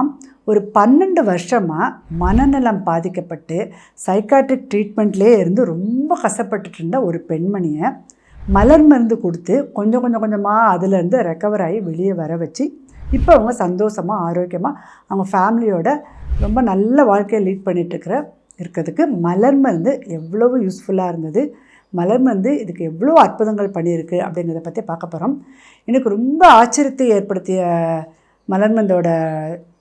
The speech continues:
டெஸ்டிமோனி இதை சொல்லலாம். ஏன்னா, இதுக்கு முன்னாடி நான் ஒரு அஞ்சாறு வருஷமாவே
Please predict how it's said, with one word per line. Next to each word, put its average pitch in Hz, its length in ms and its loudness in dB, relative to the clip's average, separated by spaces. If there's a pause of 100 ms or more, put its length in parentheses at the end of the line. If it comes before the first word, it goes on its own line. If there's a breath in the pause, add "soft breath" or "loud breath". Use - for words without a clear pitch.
(160)
டெஸ்டிமோனி 190 420 -2
இதை 165 140 -2
சொல்லலாம். 165 560 -4 (300 loud breath)
ஏன்னா, 254 180 2
இதுக்கு 285 300 2
முன்னாடி 294 260 4
நான் 226 260 4
ஒரு 202 120 2
அஞ்சாறு 240 360 4
வருஷமாவே 214 640 -2